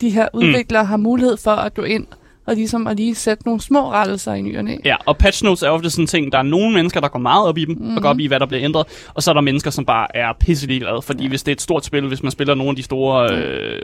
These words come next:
Speaker 2: Overwatch, eller hvis man spiller World of Warcraft
Speaker 1: Mhm.
Speaker 2: eller sådan noget, så kan man nogle gange godt være lidt ligeglad med patch notes, fordi det bare, okay,
Speaker 1: Ja.
Speaker 2: nu har I ændret den her ene ting.
Speaker 1: Mhm.
Speaker 2: Men når en indie developer gør det på sit lille spil,
Speaker 1: Ja.
Speaker 2: og der er ofte mange, der er meget investeret i indie-spil, så er det
Speaker 1: Mhm.
Speaker 2: noget, man læser.
Speaker 1: Ja, ja.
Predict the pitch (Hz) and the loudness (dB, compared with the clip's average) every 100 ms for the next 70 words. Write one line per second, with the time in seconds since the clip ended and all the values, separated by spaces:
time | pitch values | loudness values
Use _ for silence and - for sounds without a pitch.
0 | - 139 139 131 117 - 113 101 92 127 | -4 -2 0 0 0 -2 -6 -6 -8 -8
1 | - 123 82 110 123 131 123 131 110 104 | -8 -6 -4 -4 -4 -4 -4 -2 -4 -4
2 | 92 135 113 - - - - 156 143 - | -8 -6 -6 -8 -16 -16 -2 0 0 0
3 | 170 139 139 135 127 123 120 123 120 127 | -2 0 0 0 0 -2 -2 -4 -4 -6
4 | 127 110 113 127 123 127 113 - 117 117 | -4 -6 -4 -6 -4 -6 -8 -10 -12 -10
5 | 117 104 95 - 123 120 110 123 117 113 | -4 -2 -2 -4 -6 -4 -4 -4 -4 -6
6 | 113 117 123 127 131 127 127 131 - - | -6 -6 -4 -2 -2 -2 -4 -4 -8 -10
7 | - 254 208 160 151 160 196 214 185 160 | -8 -6 0 4 4 2 2 2 2 2
8 | 170 175 147 151 190 - _ _ _ - | 2 2 4 2 2 -4 _ _ _ -10
9 | 151 143 175 180 - 156 160 _ - 120 | -8 -4 -2 -2 0 0 0 _ -18 -6
10 | - 139 - 160 156 - 170 - 147 135 | 0 0 2 2 2 2 0 0 -2 0
11 | 135 131 127 135 139 147 185 151 120 131 | -2 0 0 -2 -4 -2 0 0 0 -6
12 | 143 143 147 131 120 _ - - 147 131 | -6 -4 -4 -6 -8 _ -10 -2 0 2
13 | 135 139 123 139 - 117 - 262 269 | 2 2 -2 -8 -10 -10 -8 -8 -6